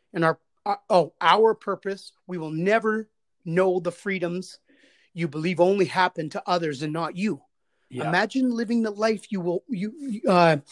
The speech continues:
Speaker 1: you only began to discover a little bit more than you, you do right now
Speaker 2: Mm-hmm.
Speaker 1: and what holds you back. So once
Speaker 2: Yeah.
Speaker 1: again, I just beat up that end of it, but that's okay, because I think with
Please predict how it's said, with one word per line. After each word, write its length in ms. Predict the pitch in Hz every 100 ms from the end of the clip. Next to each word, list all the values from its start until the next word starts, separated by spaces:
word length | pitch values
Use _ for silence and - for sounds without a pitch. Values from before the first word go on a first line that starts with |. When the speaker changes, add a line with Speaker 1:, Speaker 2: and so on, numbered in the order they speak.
| - - - _ 339 294 - - - _ _ -
Speaker 1:
you 160 | 170
only 280 | 185 214 214
began 400 | 160 196 196 202
to 80 | 175
discover 500 | 170 - 214 196 190
a 40 | 185
little 260 | 196 208
bit 260 | 170 208 208
more 320 | 185 208 202
than 220 | 165 175
you, 260 | 175 185 -
you 200 | 180 170
do 140 | 160 202
right 240 | 196 196
now 400 | 196 208 185 208 _ _ _ _ _ _ -
Speaker 2:
Mm-hmm. 260 | 107 127
Speaker 1:
and 120 | 131 190
what 120 | -
holds 300 | 208 202 202
you 80 | 202
back. 340 | 226 170 - _
So 160 | - 254
once 220 | 247 277
Speaker 2:
Yeah. 100 | 302
Speaker 1:
again, 120 | 240
I 80 | 247
just 220 | 175 262
beat 140 | 277 262
up 140 | 254
that 180 | 247 220
end 160 | 269 269
of 80 |
it, 80 | 311
but 100 | 202
that's 220 | 262 269
okay, 320 | 269 - 262 214
because 440 | 185 202 190 - _ _ _ _ _ _ _ _ _ _ _ _ 226 214 _ _ _ _ _ _ _ _ -
I 100 | 190
think 360 | - 277 269 - _ _ _ _ _ _ _ _ _ _ _ _ _ _ _ _ _ _
with 300 | 202 233 -